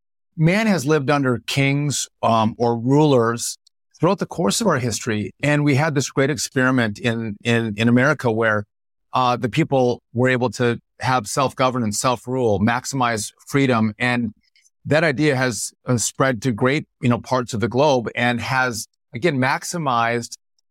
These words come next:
the freedom of the human heart. People get to do what works for them, um, live the life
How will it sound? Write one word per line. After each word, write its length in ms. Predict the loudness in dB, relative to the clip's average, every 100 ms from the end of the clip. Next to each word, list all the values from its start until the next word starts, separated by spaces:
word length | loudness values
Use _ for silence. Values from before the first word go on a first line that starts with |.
| _ _ -2
the 100 | 0
freedom 400 | 0 2 0 0
of 460 | 0 2 0 -2 -14 -6
the 160 | -2
human 260 | 0 0 0
heart. 340 | 0 -2 -2 -8
People 200 | -6 -2
get 80 | 0
to 100 | 0
do 220 | 2 2
what 240 | 2 0 0
works 360 | -2 -2 -8 -2
for 140 | 0
them, 400 | 2 0 -2 -4 -6
um, 240 | -4 -2 0
live 240 | 0 0
the 140 | -2
life 360 | 0 2 0